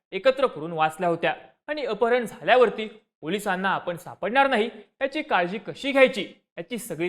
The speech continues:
तयारी त्यांनी केली होती. पण तरी त्यांचा प्लॅन काही यशस्वी होऊ शकला नाही. अपहरण केल्यानंतर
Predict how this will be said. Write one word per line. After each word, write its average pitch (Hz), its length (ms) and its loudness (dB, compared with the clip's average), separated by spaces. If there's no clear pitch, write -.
तयारी 156 320 -2
त्यांनी 160 260 -8
केली 170 260 -2
होती. 170 280 -2
पण 131 60 -20
तरी 208 200 4
त्यांचा 240 300 2
प्लॅन 190 300 -2
काही 165 200 -6
यशस्वी 160 320 -8
होऊ 175 260 -4
शकला 165 300 0
नाही. 156 180 -4
अपहरण 226 400 0
केल्यानंतर 208 540 2